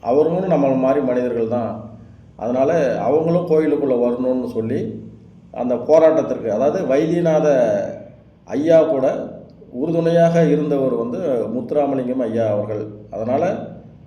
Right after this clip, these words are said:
இன்று நம்ம மதுரையில போய் எல்லாருமே சாமி கும்பிடுறோம். ஆனா அந்த ஒப்பற்ற சமுதாயம், அஹ், உருவாகுவதற்கு, அஹ், பாடுபட்டவர் முத்துராமலிங்கம் ஐயா அவர்கள்.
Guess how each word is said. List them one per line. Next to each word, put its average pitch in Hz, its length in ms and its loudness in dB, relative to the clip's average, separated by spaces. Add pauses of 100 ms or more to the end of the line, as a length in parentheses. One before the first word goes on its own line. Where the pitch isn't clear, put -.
(300)
இன்று 170 400 2
நம்ம 147 360 4
மதுரையில 165 440 4
போய் 156 240 4
எல்லாருமே 139 520 2
சாமி 135 340 0
கும்பிடுறோம். 120 720 -2 (340)
ஆனா 151 220 0
அந்த 139 340 2 (1120)
ஒப்பற்ற 202 480 0
சமுதாயம், 156 600 4 (840)
அஹ், 117 180 -2
உருவாகுவதற்கு, 151 1080 2 (680)
அஹ், 110 360 0
பாடுபட்டவர் 139 760 2
முத்துராமலிங்கம் 123 680 -2
ஐயா 107 240 -2
அவர்கள். 95 300 -4